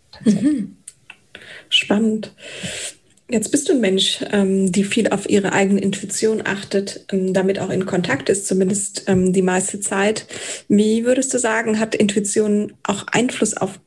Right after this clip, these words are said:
Speaker 2: deinen Lebensweg genommen? Hat sie dich geführt bei verschiedenen Stationen? Hast du mit ihr Entscheidungen getreff-, ge-, getroffen? Wie war das?
Speaker 1: Hm.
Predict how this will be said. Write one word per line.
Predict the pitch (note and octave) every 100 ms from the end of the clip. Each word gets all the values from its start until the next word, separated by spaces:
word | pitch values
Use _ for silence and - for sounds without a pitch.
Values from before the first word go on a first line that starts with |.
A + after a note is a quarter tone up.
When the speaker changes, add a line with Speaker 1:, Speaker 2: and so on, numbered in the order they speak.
| _ _
Speaker 2:
deinen | G3 F#3+ F#3
Lebensweg | D4 C#4+ - F#3 F3+ - - _ _ _ -
genommen? | F3 F3+ G3+ G3+ G3+ - - -
Hat | A3
sie | - G3+
dich | G3+ - _ _
geführt | - - C#4 A3 G3+ - -
bei | G3
verschiedenen | G3 G3+ - G3 F#3+ G3
Stationen? | - G3+ - G3 G3 G#3
Hast | G3+ G#3
du |
mit | G3+ -
ihr | G3 G3+ - - - -
Entscheidungen | G3 - G#3 G#3 G3 F#3+
getreff-, | F#3 - G3 G3+ -
ge-, | G3+ F#3
getroffen? | - - G3 - G#3
Wie | G3+
war | G#3
das? | G#3 G#3+ - - _ _ _ _ _ _ _ _ _ _ _ _ - _ -
Speaker 1:
Hm. | G#3 G3+ F#3+ E3 E3 E3+ -